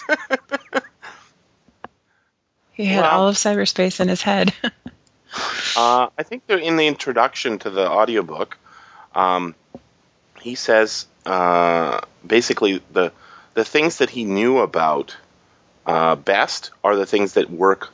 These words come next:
Speaker 2: least in the book.
Speaker 1: Oh, that's funny.
Speaker 2: So, yeah. It, when, uh, at one point early in the novel, he's, uh, Case is, is, uh, trying to sell three megabytes of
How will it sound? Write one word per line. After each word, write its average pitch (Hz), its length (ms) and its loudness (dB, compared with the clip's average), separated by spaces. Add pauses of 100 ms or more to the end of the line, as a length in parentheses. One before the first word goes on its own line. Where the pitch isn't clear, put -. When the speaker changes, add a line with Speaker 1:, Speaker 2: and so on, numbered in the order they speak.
(160)
Speaker 2:
least 82 540 -2 (220)
in 85 160 2
the 76 60 2
book. 71 400 -4 (260)
Speaker 1:
Oh, 185 140 0
that's 170 180 -2
funny. 175 200 -2
Speaker 2:
So, 185 160 -2 (760)
yeah. 92 360 2 (800)
It, - 200 -4
when, 104 380 2
uh, 98 240 4 (720)
at 107 180 -2
one 123 200 0
point 113 340 0 (100)
early 107 280 2
in 101 100 0
the 95 80 0
novel, 92 460 2 (260)
he's, 90 480 -8 (320)
uh, 76 320 -6
Case 107 320 2
is, - 260 -6 (600)
is, 85 480 0
uh, 69 520 0
trying 113 200 -2
to - 80 -2
sell 90 380 0
three 117 260 -2
megabytes 92 580 0
of 73 160 -6